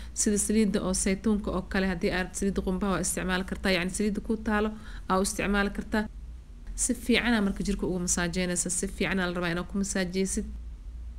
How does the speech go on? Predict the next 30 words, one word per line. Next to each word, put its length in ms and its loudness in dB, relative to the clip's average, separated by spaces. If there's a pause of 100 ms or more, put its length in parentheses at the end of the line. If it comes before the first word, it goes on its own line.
(840)
Marka 200 4
lagu 140 6
masaajeyna 560 4
asxaabta 360 0
waa 120 0
arki 180 -2
doontiin. 500 2 (640)
Jirka 220 2
waxa 140 4
waaye 140 8
dead 160 2
skin-ka 320 2
oo 80 2
ka 100 -6
qaadaya 460 4
iyo 160 2
wasaqda, 440 2
sidoo 240 2
kale 160 0
madmadowga 500 2
jirka 300 -2
galo, 360 4
nadiif 500 2
oo 60 0
ka 140 -4
dhigaya, 340 4
midabka 320 0
isku 240 -2
wada 120 4
ekeysiinaya, 920 2